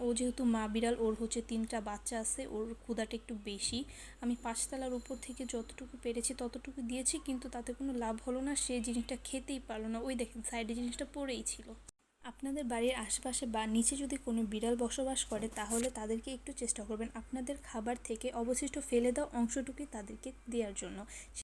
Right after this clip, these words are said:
আমাদের ময়লার বালতিতে ফেলে দেওয়া সেই কাটাকুটা বা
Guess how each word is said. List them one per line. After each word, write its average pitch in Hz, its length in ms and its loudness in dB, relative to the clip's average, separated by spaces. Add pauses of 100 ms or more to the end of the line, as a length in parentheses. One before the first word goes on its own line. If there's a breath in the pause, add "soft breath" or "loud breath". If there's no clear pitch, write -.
(280)
আমাদের 262 380 -4
ময়লার 247 440 2
বালতিতে 262 340 -2 (120)
ফেলে 233 300 4
দেওয়া 247 160 2 (100)
সেই 220 240 4
কাটাকুটা 240 460 -4 (100)
বা 214 120 -2